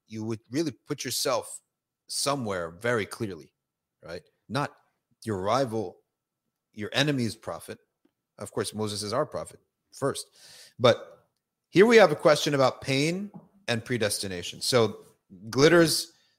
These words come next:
says, "What can we say to a sister? She's losing her breast to a mastectomy as part of her treatment. "Inna lillahi wa inna ilayhi raji'un." Islamically, what can we say to help her stay positive?"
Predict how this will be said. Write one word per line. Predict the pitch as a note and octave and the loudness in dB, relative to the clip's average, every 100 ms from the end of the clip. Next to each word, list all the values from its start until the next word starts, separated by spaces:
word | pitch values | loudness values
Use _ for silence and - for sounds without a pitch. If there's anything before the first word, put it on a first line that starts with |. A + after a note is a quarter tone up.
| - | -12
says, | - C3+ B2 A2 | 0 4 4 2
"What | C#3 | -2
can | - | 0
we | D3 | -2
say | C#3 C3+ | 0 0
to | B2+ | 0
a | A#2+ | -2
sister? | B2 B2 | -2 -4
She's | - C3 | -4 -4
losing | A2+ C#3 D3+ D3 | -4 -2 -2 -4
her | A#2 | -4
breast | A2 A2 - | -2 -4 -4
to | G#2+ | -8
a | |
mastectomy | G2 G2 - G2 F2+ D#2 D2 - _ _ _ _ _ | -6 -6 -8 -10 -12 -16 -20 -20 _ _ _ _ _
as | G#2+ G2+ | -6 -4
part | - G2+ | -2 -2
of | F2+ | -2
her | E2 | -10
treatment. | - D#2 - - - | -14 -16 -18 -18 -10
"Inna | G#2+ A2+ | -4 -2
lillahi | G2+ F2+ F#2 G2+ G2+ | -2 -4 -4 -4 -4
wa | F2+ | -8
inna | F2 E2+ | -10 -12
ilayhi | D2+ E2 D2+ | -12 -12 -12
raji'un." | D2 E2 G#2+ - | -14 -10 -10 -10
Islamically, | - G#2 G2+ F#2+ | -8 -6 -8 -6
what | G#2 - | -6 -6
can | C3+ | -6
we | A2+ | -6
say | - G2 | -4 -4
to | |
help | G2 F#2+ | -4 -4
her | G2 F2+ | -4 -6
stay | - F2+ | -6 -6
positive?" | E2+ E2+ E2+ E2 | -6 -6 -8 -10